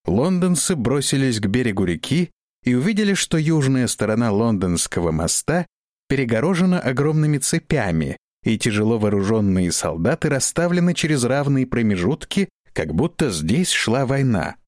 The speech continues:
как будто они воевали с солдатами короля и нарушили мир. На северном конце моста Глостер и новый мэр закрыли городские ворота.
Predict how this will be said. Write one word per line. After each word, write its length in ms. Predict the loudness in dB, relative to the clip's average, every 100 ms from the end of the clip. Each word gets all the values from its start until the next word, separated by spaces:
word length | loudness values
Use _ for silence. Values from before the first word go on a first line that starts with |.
| -6
как 240 | -4 -2
будто 420 | 0 -2 -2 -2 -2
они 280 | 0 0 2
воевали 520 | 0 0 0 0 0
с 80 | -2
солдатами 680 | -2 -2 0 -2 0 -2
короля 640 | 0 0 0 0 0 0 -4 _
и 100 | -2
нарушили 540 | 0 2 0 -2 0 0
мир. 460 | 2 0 -2 -8 -20 _ _ -2
На 180 | 0 0
северном 560 | 0 0 0 2 2
конце 360 | 0 0 0 0
моста 440 | 0 0 -2 -2
Глостер 560 | 0 0 0 -2 -2 -2
и 160 | 0
новый 320 | 2 2 2 2
мэр 280 | 2 2
закрыли 540 | 0 -2 0 0 0 0
городские 600 | 0 -2 -4 -4 -2 0
ворота. 600 | 0 0 -2 -4 -6